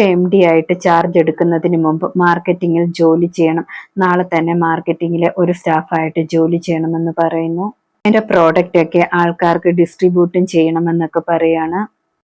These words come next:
വിക്രം പറയുന്നത് കേൾക്കുമ്പോൾ വർഷയ്ക്ക് സന്തോഷമാകുന്നുണ്ട്. വർഷ പറയുന്നുണ്ട്, "ഏട്ടൻ എന്ത് വേണമെന്ന് പറഞ്ഞാൽ മതി, അതുപോലെ ചെയ്തോളാമെന്നൊക്കെ" പറയുന്നു. വർഷ പറയുന്നുണ്ട്,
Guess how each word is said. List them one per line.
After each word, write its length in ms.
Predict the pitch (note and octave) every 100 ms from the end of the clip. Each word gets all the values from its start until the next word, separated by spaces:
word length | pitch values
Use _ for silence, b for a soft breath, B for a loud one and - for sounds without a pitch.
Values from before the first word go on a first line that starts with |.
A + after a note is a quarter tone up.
| -
വിക്രം 420 | A3 A#3 - A3+
പറയുന്നത് 540 | G3+ F3 E3 E3+ E3+ F3
കേൾക്കുമ്പോൾ 480 | F3+ D#3+ E3+ E3+ E3+
വർഷയ്ക്ക് 440 | F3 D#3 F3 F3 F3
സന്തോഷമാകുന്നുണ്ട്. 1120 | E3+ E3 E3+ E3+ F3+ F3 D#3+ E3 E3+ D#3+ E3 F#3
വർഷ 300 | F3+ F3+ F#3+
പറയുന്നുണ്ട്, 680 | F#3 E3 E3 E3 E3 D#3+ - B B G3
"ഏട്ടൻ 360 | F#3 F#3 F#3
എന്ത് 240 | E3+ E3 F3
വേണമെന്ന് 520 | E3+ D#3+ E3+ E3 E3
പറഞ്ഞാൽ 380 | E3+ D#3+ E3+ E3
മതി, 280 | E3+ D#3+ E3+ -
അതുപോലെ 440 | E3 F3 E3+ F3
ചെയ്തോളാമെന്നൊക്കെ" 920 | F3 E3 D#3 E3 E3 E3 E3+ E3+ - D#3+
പറയുന്നു. 480 | E3+ E3 E3 E3 F#3+ - _ _ _ -
വർഷ 280 | A3 A3 G3
പറയുന്നുണ്ട്, 680 | F#3+ E3+ E3+ E3+ F3 E3+